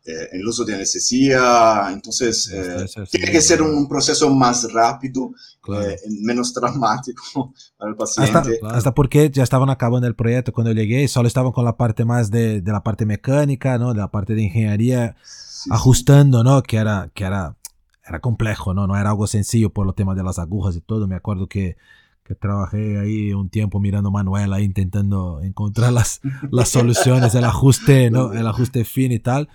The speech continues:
Speaker 2: Pero lo que me gustó fue esto, o sea, un proyecto muy, más que el diseño, que es un diseño chulo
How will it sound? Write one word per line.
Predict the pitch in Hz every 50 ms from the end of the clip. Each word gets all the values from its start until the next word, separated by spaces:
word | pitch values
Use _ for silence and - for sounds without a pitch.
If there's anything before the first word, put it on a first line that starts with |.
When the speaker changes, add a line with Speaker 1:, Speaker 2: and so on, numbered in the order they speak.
| _ - - - _ _ _ _ _ _
Speaker 2:
Pero | - 156 151 160
lo | 160
que | - 180 175
me | 180 170
gustó | 170 165 - 202 196
fue | - 214 202
esto, | 175 - 151
o | 127
sea, | 139 127 123
un | 123
proyecto | 117 131 123 120 123 131 127 - 156 160 170 _ _ _ _ _ _ _ _ _ _ _
muy, | 120 110 117 117 123 135 143 151 156 147 _ _ _ - -
más | 131 139 156 180 -
que | - 190
el | 170
diseño, | 151 156 127 127 165 175 160
que | - 120
es | 101 120
un | 120
diseño | 113 113 - 123 120 117 101
chulo | - - 127 139 160 190 202